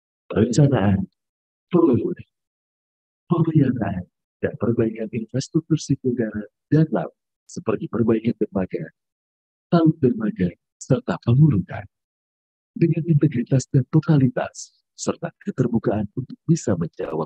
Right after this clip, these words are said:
seluruh kebutuhan pelanggan, kami menjalankan tugas dan tanggung jawab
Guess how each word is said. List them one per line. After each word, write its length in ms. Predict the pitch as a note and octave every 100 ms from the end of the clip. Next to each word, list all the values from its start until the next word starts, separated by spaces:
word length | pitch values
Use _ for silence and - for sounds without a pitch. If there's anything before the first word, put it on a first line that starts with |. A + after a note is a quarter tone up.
| -
seluruh 320 | D#3 D#3 - -
kebutuhan 400 | E2 E2+ - - -
pelanggan, 440 | E2+ E2 - - _ _ _ _ _ _ _
kami 320 | G2+ A#2+ C3
menjalankan 560 | D3 C3+ B2+ B2 B2 A2
tugas 400 | G#2+ G#2 G2+ -
dan 240 | - -
tanggung 320 | G#2 G#2+ A2+
jawab 320 | G#2 G2+ G2+